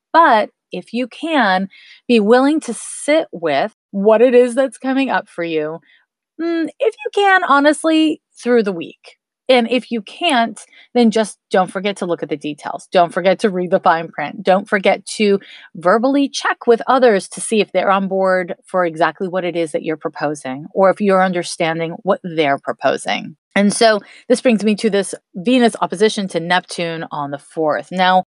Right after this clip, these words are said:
oppositions are often projected out, whether that's in your birth chart, that can be a dynamic that you project out or experience in projected form,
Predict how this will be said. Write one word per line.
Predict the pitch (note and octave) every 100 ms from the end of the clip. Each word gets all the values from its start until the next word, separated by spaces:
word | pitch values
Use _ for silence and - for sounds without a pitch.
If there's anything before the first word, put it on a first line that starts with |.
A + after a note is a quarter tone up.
| _
oppositions | C#4 F4 - B3 B3 B3 F#3 C#3 D3+ G3+ - - _ _
are | A3 A3
often | G3 A3 C#4+ B3+
projected | - G#3+ E3 F#3+ - F3+ E3+ -
out, | C3 - _
whether | G3 F#3+ F3+
that's | E3 D#3+
in | E3 D#3+
your | E3
birth | D#4 D#4+
chart, | - D4 C4+ A#3+
that | E3+ D#3
can | D#3+
be | D#3 D3+ D3 -
a | D#3+
dynamic | D3+ D3 D3 D3+ D#3
that | D3+ C#3+ C#3 E3
you | D#3+ E3 F#3 - -
project | G3 E3+ D#3 -
out | F#3 E3+
or | D#3
experience | - - F3+ E3 E3 D#3+ D#3+
in | - E3 D3+
projected | E3 D#3 E3+ D3 - D#3 D3+ _ _ -
form, | - E3 B2+ C#3+ A3